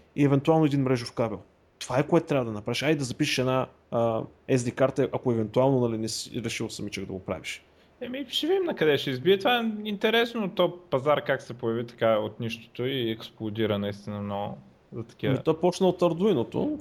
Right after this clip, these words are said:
Speaker 2: Да, да.
Speaker 1: всъщност.
Speaker 2: Да, точно от там като
Speaker 1: И така.
Speaker 2: А, добре. А, а, Yahoo ще, както Google обявиха, започват да криптират, а, ам,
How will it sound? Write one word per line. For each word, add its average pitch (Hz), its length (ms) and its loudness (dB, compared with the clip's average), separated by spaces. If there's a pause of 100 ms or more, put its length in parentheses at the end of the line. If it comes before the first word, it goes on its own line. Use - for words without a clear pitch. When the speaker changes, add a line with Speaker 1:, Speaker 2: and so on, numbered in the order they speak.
Speaker 2:
Да, 190 60 4
да. 165 60 6
Speaker 1:
всъщност. - 580 -2
Speaker 2:
Да, 196 140 -6
точно 170 400 -8
от - 280 -16 (500)
там 117 200 -8
като 185 200 -10
Speaker 1:
И 151 80 -4
така. - 320 -6 (1000)
Speaker 2:
А, 120 500 -2
добре. 107 540 2 (580)
А, 113 320 -2 (1500)
а, 113 100 2
Yahoo 156 760 4 (380)
ще, 196 640 -2 (160)
както 156 360 -6
Google 135 260 -4
обявиха, 120 480 -2
започват 151 580 -4
да 139 140 -2
криптират, 127 800 0
а, 110 480 4 (560)
ам, - 360 -12